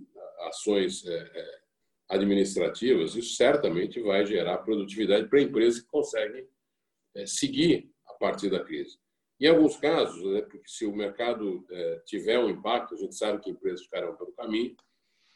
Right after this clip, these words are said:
é, então você vai ter menos venda de energia, você vai ter que, pra, pra ajustar o seu, a sua perspectiva, você vai ter que ajustar os seus custos.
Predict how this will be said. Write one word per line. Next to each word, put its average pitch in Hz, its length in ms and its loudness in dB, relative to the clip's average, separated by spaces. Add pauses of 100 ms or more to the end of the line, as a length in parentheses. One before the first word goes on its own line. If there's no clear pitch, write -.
(200)
é, 90 160 -4
então 98 180 2
você 98 140 0
vai 95 160 4
ter 107 140 6
menos 107 360 6
venda 101 200 2
de 92 80 0
energia, 104 440 2
você 139 260 2
vai 127 220 4
ter 104 180 -4
que, - 180 -14
pra, 107 260 -4 (200)
pra 101 140 -6
ajustar 123 560 0
o 101 80 2
seu, 95 360 -4 (480)
a 90 40 -10
sua 95 200 -2
perspectiva, 107 540 -4
você 143 120 -4
vai 143 120 4
ter 127 180 0
que 135 60 -2
ajustar 117 320 -4
os 95 100 -6
seus 123 200 -4
custos. - 520 -12